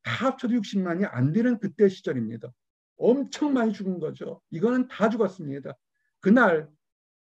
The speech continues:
이스라엘 백성들이 가장 귀중하게 여겼던 하나님의 궤도,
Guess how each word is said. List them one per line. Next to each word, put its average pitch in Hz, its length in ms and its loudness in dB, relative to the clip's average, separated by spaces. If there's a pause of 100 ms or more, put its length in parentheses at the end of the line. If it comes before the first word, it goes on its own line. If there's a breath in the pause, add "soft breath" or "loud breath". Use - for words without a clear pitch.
(400)
이스라엘 214 420 4
백성들이 185 540 2
가장 170 460 -2 (360)
귀중하게 233 580 4
여겼던 156 640 0 (120)
하나님의 240 720 2
궤도, 139 540 -4